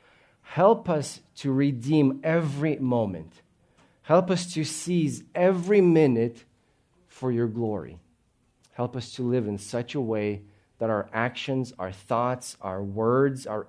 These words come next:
interactions have lasting impact, so that when we come and we stand before you,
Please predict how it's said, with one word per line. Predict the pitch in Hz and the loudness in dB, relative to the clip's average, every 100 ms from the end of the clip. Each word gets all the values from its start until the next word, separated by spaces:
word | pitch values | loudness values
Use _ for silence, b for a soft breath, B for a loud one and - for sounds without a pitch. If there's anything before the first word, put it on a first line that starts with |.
| - | 0
interactions | 165 170 135 117 113 113 - 113 113 - b b b | 0 0 0 0 0 -4 -8 -8 -8 -12 b b b
have | - 107 | -14 -10
lasting | 98 104 107 - 117 104 | -4 -4 -4 -8 -10 -10
impact, | 123 104 95 87 90 | -8 -8 -8 -12 -12
so | - | -12
that | 101 95 | -10 -10
when | 110 104 101 | -10 -8 -4
we | 135 | -2
come | 139 - 151 131 | -4 -6 -4 -2
and | 110 | -4
we | 107 | -8
stand | 104 - 120 113 | -10 -6 -4 -4
before | 107 - 117 113 | -8 -8 -2 0
you, | 113 107 | 0 -4